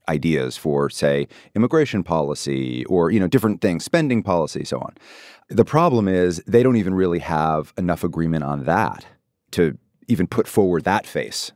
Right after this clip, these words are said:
for the conference. They've passed a few things, um, which have been real battles out of the House. But again, it's been this kind of classic fight where members of the far right who don't want to compromise on anything are kind of dominating the conversation.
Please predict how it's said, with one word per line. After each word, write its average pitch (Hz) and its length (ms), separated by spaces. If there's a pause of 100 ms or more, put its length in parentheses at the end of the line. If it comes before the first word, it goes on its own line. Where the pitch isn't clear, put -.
for - 140
the - 80
conference. - 560
They've 147 240
passed 214 260
a 127 40
few 104 200
things, 67 580
um, 73 420
which 95 140
have 85 120
been 82 100
real 90 180
battles 73 640
out 82 140
of 71 60
the 71 80
House. 64 420 (460)
But 98 220 (420)
again, 104 540
it's 110 140
been 104 200
this 95 120
kind 95 140
of 85 80
classic - 400
fight 92 400 (220)
where 90 140
members 98 320
of 90 40
the 87 80
far 85 240
right 87 260
who 87 120
don't 87 160
want 87 80
to 85 120
compromise 78 480
on 78 140
anything 71 580 (440)
are 82 80
kind 87 180
of 71 140 (160)
dominating 87 680
the 73 80
conversation. 71 840